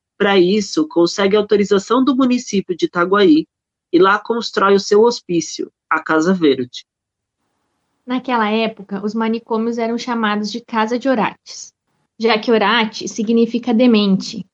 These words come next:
Speaker 2: louco, aquele que perdeu o juízo. E apesar desse termo não ter sido criado por Machado, foi sua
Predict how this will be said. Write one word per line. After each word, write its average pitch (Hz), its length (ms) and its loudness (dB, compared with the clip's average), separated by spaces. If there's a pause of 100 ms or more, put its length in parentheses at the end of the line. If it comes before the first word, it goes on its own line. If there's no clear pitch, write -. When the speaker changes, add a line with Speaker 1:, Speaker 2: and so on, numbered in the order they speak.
Speaker 2:
louco, 202 720 2
aquele 262 520 -2
que 269 100 -4
perdeu 240 380 2
o 262 80 4
juízo. 185 580 -2 (720)
E 247 80 -2
apesar 269 420 0
desse 339 280 2
termo 240 340 0
não 269 160 2
ter 311 160 2
sido 233 260 -4
criado 208 380 -2
por 196 160 -6
Machado, 190 720 -2 (460)
foi 240 160 0
sua 285 360 2